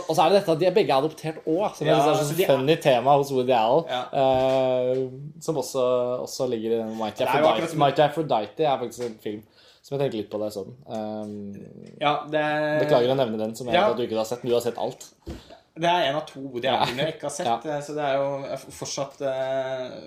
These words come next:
Speaker 2: veldig flau for å ikke ha sett den.
Speaker 1: Men det var faktisk, jeg kom jo også på det fordi det var den forrige Woody Allen-filmen jeg så, altså det var litt i våres, eh, hvor jeg f-,
Speaker 2: Ja.
Speaker 1: fikk sett den filmen, og det var så gøy. Og der er jo adopsjon også et tema, og Woody Allens liv er jo adopsjon et slags tema. Eh,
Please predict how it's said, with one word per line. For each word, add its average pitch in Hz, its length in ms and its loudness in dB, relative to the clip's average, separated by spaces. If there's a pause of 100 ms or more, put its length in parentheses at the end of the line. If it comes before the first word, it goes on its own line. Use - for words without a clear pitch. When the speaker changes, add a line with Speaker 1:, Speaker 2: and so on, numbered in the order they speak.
Speaker 2:
veldig 117 240 -8
flau 110 320 -8
for - 140 -16
å - 20 -14
ikke 117 140 -14
ha 107 80 -10
sett - 180 -16
den. - 120 -16
Speaker 1:
Men 139 100 -4
det 147 80 6
var 165 100 6
faktisk, 147 200 -2
jeg 151 100 0
kom 147 140 2
jo 156 120 4
også 208 100 -2
på 131 140 2
det 120 60 0
fordi 127 100 0
det 120 40 0
var 123 120 0
den - 80 -14
forrige 107 240 0
Woody 101 160 -4
Allen-filmen 98 400 -6
jeg 101 600 -8
så, - 260 -2
altså 117 160 -6
det 120 80 -2
var 120 80 0
litt 120 300 -10
i 113 160 -4
våres, 104 480 -6
eh, 113 160 -10
hvor 113 100 -8
jeg 113 100 -4
f-, - 100 -16 (120)
Speaker 2:
Ja. 117 80 -8
Speaker 1:
fikk 131 140 -8
sett 131 200 -4
den 110 200 -4
filmen, 120 340 -8
og 143 240 -4
det 139 80 0
var 139 80 -2
så 139 320 0
gøy. 123 160 -2 (100)
Og 139 60 -2
der 156 160 6
er 139 100 4
jo 139 120 2
adopsjon 131 420 -4
også 120 160 -6
et 110 80 -6
tema, 120 320 0 (240)
og 139 80 0
Woody 131 140 6
Allens 120 300 2
liv 147 260 2
er 131 180 4
jo 120 80 2
adopsjon 127 480 -6 (400)
et 156 160 -2 (160)
slags - 300 -4
tema. 151 360 0
Eh, 139 340 2